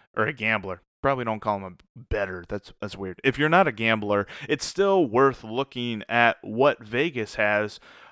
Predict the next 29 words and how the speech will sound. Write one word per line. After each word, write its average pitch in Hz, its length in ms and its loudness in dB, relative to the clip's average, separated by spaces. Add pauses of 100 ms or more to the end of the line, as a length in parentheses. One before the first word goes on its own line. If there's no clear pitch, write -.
(140)
on 127 220 4
these 120 260 -2
teams 202 320 -6
because 131 300 -2
Vegas 175 560 -2 (400)
is 143 180 0
completely 143 880 -2
unbiased. 117 840 2
They 135 160 6
are 147 120 6
looking 131 600 -2 (400)
to 120 240 0
set - 640 2 (120)
the 120 280 0
record 123 360 0
straight 117 380 2
for - 240 -8
each 127 340 -8
team 110 480 -4 (460)
based 123 260 0
on 117 140 4
how 120 180 2
much 123 240 0
money 117 300 0
they 110 180 2
think 113 280 -4
that 110 180 -2
people 113 340 -2
will 104 300 -2